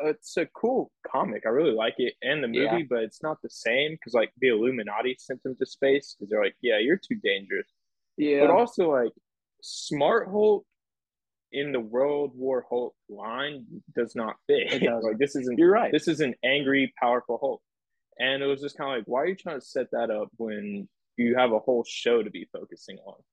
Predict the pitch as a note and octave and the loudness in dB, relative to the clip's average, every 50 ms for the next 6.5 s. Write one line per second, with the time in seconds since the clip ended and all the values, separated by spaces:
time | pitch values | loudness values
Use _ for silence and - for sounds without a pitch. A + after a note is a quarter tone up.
0 | _ - A2 G#2+ - - - - B2+ C3+ C#3+ D3 C3+ A2 A2+ G#2+ G#2+ G#2+ - _ | _ -10 -10 -10 -8 -6 -4 -2 0 0 0 -2 -2 -4 -6 -8 -10 -10 -12 _
1 | _ _ _ _ _ _ _ _ _ _ - - C#3+ D#3 D#3 D#3 D3 C3 - - | _ _ _ _ _ _ _ _ _ _ -6 -4 -2 0 2 2 0 0 -2 -8
2 | - - - _ _ _ _ _ _ _ _ _ _ - - E3 E3 F3 F3+ C#3+ | -20 -20 -20 _ _ _ _ _ _ _ _ _ _ 0 2 4 4 4 2 0
3 | C3+ C3 B2 C3+ C#3+ D3+ D3 C#3+ B2+ A2+ - - C3 B2 B2+ C#3 C#3+ C3+ B2+ A#2 | -2 0 0 2 2 2 0 -2 -2 -2 -4 -4 -4 -2 -2 -2 -4 -4 -4 -6
4 | - - C3 C3 C3+ C3 - C3 A2+ - C3 B2 A#2+ A#2 A#2+ B2 B2 A#2+ A2 A2+ | -8 -4 -2 -2 -2 -2 -4 -8 -6 -4 -4 -4 -4 -4 -4 -2 -2 -2 -2 -4
5 | A2 - - B2 B2 A#2+ B2+ B2 A#2+ A#2 A2 - - - C#3 C3+ B2 A2+ G#2+ A2 | -4 -2 0 0 0 0 -4 -10 -12 -12 -8 -4 -2 2 2 2 2 0 -2 -4
6 | A2+ G#2+ A#2+ A#2+ A#2 A#2 A2 G#2+ - | -4 -2 0 0 0 -2 -4 -8 -14